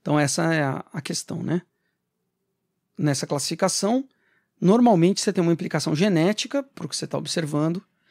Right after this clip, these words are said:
Esses pellets fecais se acumulam em ambientes calmos, os micritos também. Agora, os peloides você já não sabe. Eles podiam ser ooides de alta energia e deixaram de ser. Essa classificação que a gente viu dos componentes da sedimentação carbonática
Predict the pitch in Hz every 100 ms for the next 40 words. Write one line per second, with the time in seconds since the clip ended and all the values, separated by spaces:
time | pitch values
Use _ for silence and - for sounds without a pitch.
0 | _ - 160 - 147 131 - - 143 -
1 | 143 147 143 139 139 135 135 139 131 -
2 | - 151 151 190 190 - - _ _ _
3 | - 147 147 147 139 139 - 135 135 160
4 | 202 208 _ _ _ _ _ _ _ -
5 | 139 143 135 135 135 - 147 131 135 151
6 | 151 - 143 135 175 - 143 139 147 _
7 | _ _ 180 - 139 139 - 147 139 139
8 | 139 151 147 135 135 160 151 139 151 147
9 | 151 160 156 170 - 143 135 _ _ _
10 | _ _ _ _ _ _ _ _ _ _
11 | _ _ _ _ _ 151 147 175 156 139
12 | 131 _ _ - 143 - 139 - 131 135
13 | 139 127 160 165 - - 180 170 151 190
14 | 240 165 151 160 151 143 147 151 143 143
15 | 143 135 139 - - -